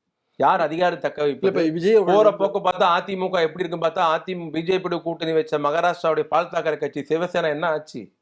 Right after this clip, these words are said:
Speaker 2: ம்.
Speaker 1: அந்த நிலைமைக்கு அ தி மு க போய் கொண்டிருக்கிறது. பி ஜே பியோட கூட்டணி வச்ச நவீன் பட்நாயக் ஒரிசால காலி, பி ஜே பியோட கூட்டணி வச்ச ஜெகன், அஹ், ஜெகன் ரெட்டி ஆந்திரால,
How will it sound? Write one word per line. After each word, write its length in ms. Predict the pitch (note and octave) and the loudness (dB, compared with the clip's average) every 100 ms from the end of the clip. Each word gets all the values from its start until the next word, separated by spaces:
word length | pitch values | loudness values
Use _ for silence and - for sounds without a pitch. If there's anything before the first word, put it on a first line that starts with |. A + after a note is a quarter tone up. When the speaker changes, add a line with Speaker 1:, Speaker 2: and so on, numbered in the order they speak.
| _ _ _ _ C#3+ | _ _ _ _ -10
Speaker 2:
ம். 340 | C3 B2 A2+ - _ _ - | -8 -10 -12 -18 _ _ -6
Speaker 1:
அந்த 220 | C3 C#3 | -2 0
நிலைமைக்கு 360 | C3+ G#3 F#3 D#3 | 0 0 0 0
அ 80 | D3+ | -2
தி 160 | D#3+ | -2
மு 120 | D3+ | -4
க 120 | C#3+ C3 | -2 -2
போய் 200 | - B2+ | -4 -6
கொண்டிருக்கிறது. 540 | A#2+ A2+ A2 A2+ - _ _ _ _ _ _ _ _ - | -6 -8 -8 -10 -12 _ _ _ _ _ _ _ _ -6
பி 100 | D#3 | -2
ஜே 120 | E3+ | -2
பியோட 200 | E3+ D#3+ | -2 -4
கூட்டணி 280 | D#3+ D#3 D#3 | -6 -4 0
வச்ச 260 | D3+ D3+ C#3+ | 0 0 0
நவீன் 260 | D3 E3+ | -2 -4
பட்நாயக் 500 | C#3+ C#3 D3+ C#3 A2 _ - | -4 -4 -2 -2 -4 _ -6
ஒரிசால 420 | D3 D3+ C#3+ B2+ | -6 -2 -2 0
காலி, 320 | C3 C3+ A2+ - _ _ _ _ _ | 0 -2 -4 -10 _ _ _ _ _
பி 100 | C#3 E3+ | -2 0
ஜே 120 | F3 | 0
பியோட 180 | E3+ E3 | -2 -4
கூட்டணி 320 | F3 E3 D#3+ | -4 -2 2
வச்ச 220 | D#3 D#3 D3 C#3 C3 - | 0 2 2 2 0 -4
ஜெகன், 300 | - C#3+ E3 | 0 0 2
அஹ், 560 | D#3 C#3 C3 C3 B2+ B2 | 2 0 0 0 0 -2
ஜெகன் 280 | B2 D#3 E3 | 0 0 0
ரெட்டி 260 | D3+ C#3+ A#2+ - _ _ _ _ | -2 -2 -6 -10 _ _ _ _
ஆந்திரால, 440 | C#3 D#3+ D#3 D3 | -2 2 2 2